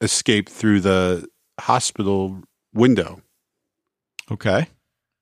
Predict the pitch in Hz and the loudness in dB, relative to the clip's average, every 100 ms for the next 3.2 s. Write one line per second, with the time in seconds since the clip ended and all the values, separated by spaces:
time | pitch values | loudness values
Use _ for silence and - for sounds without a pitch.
0 | _ _ - 208 226 - - 180 143 156 | _ _ -6 -4 -4 -8 -12 -8 -6 -6
1 | 151 _ - 139 151 151 - 220 147 135 | -8 _ -2 0 2 2 2 2 2 2
2 | - - - - - - 143 196 196 165 | -2 -8 -14 -20 -20 -4 0 4 4 6
3 | 147 | 4